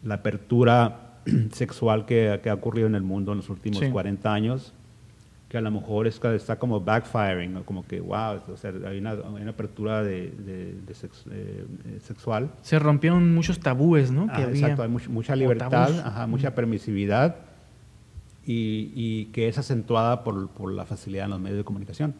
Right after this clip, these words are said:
Speaker 2: Ujú.
Speaker 1: Que a lo mejor esa apertura, a lo mejor ha llegado a un punto en que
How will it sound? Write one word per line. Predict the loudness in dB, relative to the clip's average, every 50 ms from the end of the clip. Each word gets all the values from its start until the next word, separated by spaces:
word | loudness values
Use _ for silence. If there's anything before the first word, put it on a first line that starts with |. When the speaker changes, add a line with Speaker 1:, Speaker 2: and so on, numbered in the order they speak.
| -10 -6
Speaker 2:
Ujú. | -6 -2 -2 -2 -2 -4 -6 -10 -8 -4
Speaker 1:
Que | -2
a | 0
lo | 0 0
mejor | -2 -2 -2 -2 -2 -2 -2 -4
esa | -4 -4 -2 -2 -4
apertura, | -4 -2 -4 -6 -6 -4 -4 0 0 2 2 2 0 0 -2 -8 -14 -10
a | -8 -6
lo | -6 -4
mejor | -6 -6 -6 -4 -4
ha | -2
llegado | -2 -2 -2 -2 -2
a | -2
un | -4
punto | -4 -4 -6 -6 -4 -4 -4
en | -6 -6
que | -6 -6 -8 -6 -6 -8 -8 -10 -10 -12 -14